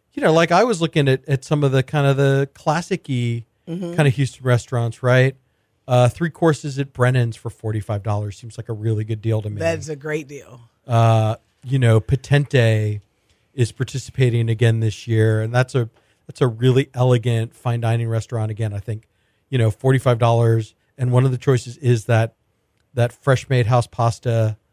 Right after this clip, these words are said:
Speaker 1: with the black truffles on it. You know,
Speaker 2: Ooh,
Speaker 1: that,
Speaker 2: yeah.
Speaker 1: that's like a thirty dollar dish in itself.
Speaker 2: Right, right.
Speaker 1: So to get that as part of a forty-five dollar menu is really appealing to me. Um, and,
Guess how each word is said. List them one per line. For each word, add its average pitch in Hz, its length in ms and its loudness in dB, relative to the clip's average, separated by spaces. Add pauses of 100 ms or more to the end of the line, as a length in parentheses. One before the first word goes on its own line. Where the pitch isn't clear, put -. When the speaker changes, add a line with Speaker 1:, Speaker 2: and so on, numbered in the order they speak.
(360)
Speaker 1:
with 120 200 0
the 135 60 -4
black 123 280 0
truffles 120 360 -2
on 117 200 2
it. 113 200 0 (520)
You 127 100 -4
know, 113 260 2
Speaker 2:
Ooh, 139 440 -8
Speaker 1:
that, 139 180 4
Speaker 2:
yeah. 131 160 -18
Speaker 1:
that's 139 260 2
like 139 120 0
a 131 60 -2
thirty 127 280 0
dollar 113 240 0
dish 104 240 -4
in 104 60 -12
itself. - 260 -12
Speaker 2:
Right, 151 240 -10 (100)
right. - 240 -20
Speaker 1:
So 127 220 4
to 120 80 -2
get 131 220 -2
that 135 180 4
as 127 100 -4
part 127 200 -2
of 117 60 -6
a - 40 -18
forty-five 123 420 -8
dollar 120 220 -4
menu 120 220 -10
is 110 100 -14
really 113 220 -10
appealing 113 320 -14
to 113 40 -16
me. 110 260 -16 (600)
Um, 131 600 2 (500)
and, 190 380 2